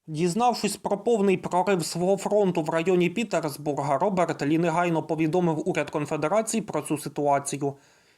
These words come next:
і порадив президенту Джеферсону Девісу негайно евакуювати столицю конфедерації Річмонд. Уряд К Ш А разом з багатьма багатими громадянами поспіхом залишив місто.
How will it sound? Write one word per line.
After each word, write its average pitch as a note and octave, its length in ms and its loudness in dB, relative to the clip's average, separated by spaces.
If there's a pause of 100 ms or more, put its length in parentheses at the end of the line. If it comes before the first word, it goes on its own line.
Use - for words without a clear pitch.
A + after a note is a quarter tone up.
(160)
і D3+ 100 -2
порадив E3 460 2
президенту E3+ 640 0
Джеферсону E3 640 0
Девісу F3 460 2
негайно E3 440 2
евакуювати D3+ 720 2
столицю D#3+ 420 0
конфедерації D3 800 0
Річмонд. C3+ 460 -4 (800)
Уряд F3 300 0
К - 100 -12
Ш - 160 0
А A3 60 4
разом D#3+ 320 2
з C#3 60 -4
багатьма E3 520 0
багатими D#3+ 440 0
громадянами D#3 680 0
поспіхом E3+ 520 -2
залишив C#3+ 440 0
місто. C#3 420 -4